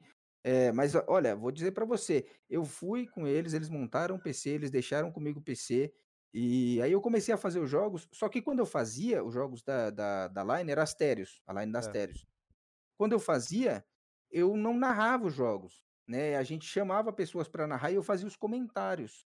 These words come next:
Speaker 1: dos jogos. Porque eu sempre conheci C S, sempre tive muito tempo de C S, então eu tinha noção de jogo, tal, tinha conhecimento de, de, de tática e tudo mais, noção de nome de, de posição e tudo mais.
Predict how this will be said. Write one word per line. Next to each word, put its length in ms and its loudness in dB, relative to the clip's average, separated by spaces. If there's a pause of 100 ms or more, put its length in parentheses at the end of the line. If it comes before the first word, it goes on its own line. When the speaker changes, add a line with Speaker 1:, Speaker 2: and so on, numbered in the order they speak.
Speaker 1:
dos 200 -10
jogos. 340 -8 (280)
Porque 120 4
eu 60 6
sempre 220 2
conheci 400 2
C 160 2
S, 200 -2
sempre 320 -8
tive 280 -6
muito 340 -6
tempo 280 -8
de 80 -14
C 120 2
S, 220 0
então 160 -4
eu 80 -4
tinha 220 -4
noção 320 -4
de 80 -10
jogo, 380 -4
tal, 160 -2
tinha 200 -8
conhecimento 580 -6
de, 180 -4
de, 120 -12 (140)
de 160 -16
tática 540 0
e 20 -20
tudo 180 -6
mais, 420 -4 (600)
noção 380 0
de 520 0
nome 280 -2
de, 260 0
de 120 -8
posição 640 -2
e 40 -4
tudo 160 -6
mais. 200 0